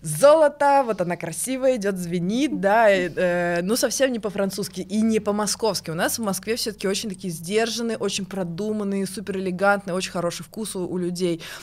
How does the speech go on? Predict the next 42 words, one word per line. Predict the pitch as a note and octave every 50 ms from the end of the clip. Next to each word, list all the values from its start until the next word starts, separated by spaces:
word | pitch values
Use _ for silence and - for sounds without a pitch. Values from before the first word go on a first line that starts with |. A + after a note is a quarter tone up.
| - - -
А | - G3+ A3
там | - - D4 F#4 G4+ F#4
они | E4 E4+ F#4
не | F4+ F4
будут | C#4+ F4 G4 F4+
заморачиваться. | C#4 A#3 A3 A3+ A#3+ C4 C4+ A#3+ A#3 - - F3+ E3+ - G3+ G3+
Ну, | A3 B3+ E4
надела | F4 F#4 F4 B3 G#3 G3+ G#3+ A#3 B3+ C4+ C#4
на | C4+ B3 A#3
коль-, | - A#3 G#3+ G#3+ F#3
колье | F#3+ - A3 G#3+ A3+ A3 A3+ A3 G#3 G3+
вот, | F#3+ G3+ F#3 F#3+
вот, | F#3+ G3 F#3+ F#3+
вот | F3+ F#3 F#3+ F#3 F#3+
на | F#3+ F#3+ F#3
всё, | F#3+ - - G3+ F#3
вот | F3 E3+ E3+ F3+
это | F3 E3+ E3+
вот | E3 E3 E3
всё, | - - - - F#3 F#3
и, | F3+
ну, | F3+ G3 A#3
надела | D4 E4 D#4+ B3 A3 A3 A3+ A#3+ B3
на | B3 A#3+ A3+
такое | - A3 G#3 - G3+ G3
декольте. | F3+ F#3+ F3+ - F#3+ F#3+ F#3 F#3+ F#3+ F3
Ну, | F3 G3 G3+
ш-, | - - - - - - _
ну | E3 F3 G3 G3
что | - - _ - C3+ -
теперь? | - - - - C3+ C3+
Вот | C#3+ D#3 -
нравится | A3+ F3 D#3 D3 E3 G3 F#3+ F#3 F#3 - F3+
ей | E3+ D#3+ D#3+ D#3
так, | - D#3+ D3+ D3 -
никто | D#3+ D3 - -
её | C4 D#4
не | D4+ B3 G#3
осудит. | F#3+ F#3+ - F3+ D3+ D3+ D#3
Это | G#3 D4 E4+
будет | D4+ D#4 D#4+
считаться | - - - B3 C4 C4 - - C4 B3+